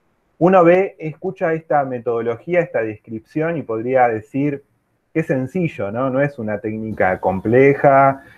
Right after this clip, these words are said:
eh, no parece, eh, ser muy difícil de implementar, pero aún así, eh, parece fácil",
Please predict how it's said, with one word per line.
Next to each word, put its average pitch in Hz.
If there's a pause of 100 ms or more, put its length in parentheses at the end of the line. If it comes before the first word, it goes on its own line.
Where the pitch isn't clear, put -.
(120)
eh, 98 (200)
no 127
parece, 123 (960)
eh, 95
ser 113
muy 110
difícil 117
de 107
implementar, 131 (400)
pero 160
aún 135
así, 139 (220)
eh, 101 (100)
parece 143
fácil", 139